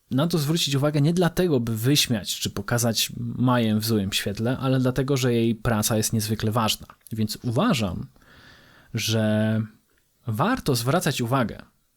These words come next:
na wpadki, by w przyszłości być może, mm, skuteczniej działać i by osoby, które potencjalnie mogły ją wspierać,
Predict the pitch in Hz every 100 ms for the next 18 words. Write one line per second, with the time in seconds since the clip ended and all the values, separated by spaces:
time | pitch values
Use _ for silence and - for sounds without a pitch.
0 | _ _ 127 113 - - 143 127 - 147
1 | 202 - 127 - - - 139 135 131 123
2 | 107 117 113 117 113 117 - _ _ _
3 | - 127 117 113 110 - - 123 120 113
4 | 113 123 110 80 - 101 117 127 - 226
5 | 180 151 131 131 135 127 151 151 147 139
6 | 131 131 131 - - - - - - -
7 | - - 123 117 120 196 214 156 117 -
8 | - 180 196 180 -